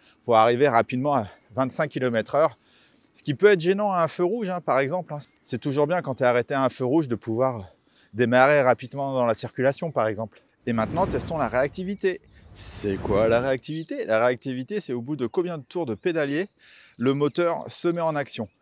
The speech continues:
Alors évidemment, je le redis, ça va dépendre de comment tu appuies sur le, sur la pédale. Là, je suis à la moitié. Allez, c'est parti.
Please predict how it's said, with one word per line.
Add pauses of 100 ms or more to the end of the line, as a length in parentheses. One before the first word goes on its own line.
(300)
Alors
évidemment,
je
le
redis,
ça
va
dépendre
de (640)
comment
tu
appuies
sur
le, (420)
sur
la
pédale. (240)
Là,
je
suis
à
la
moitié. (340)
Allez,
c'est
parti.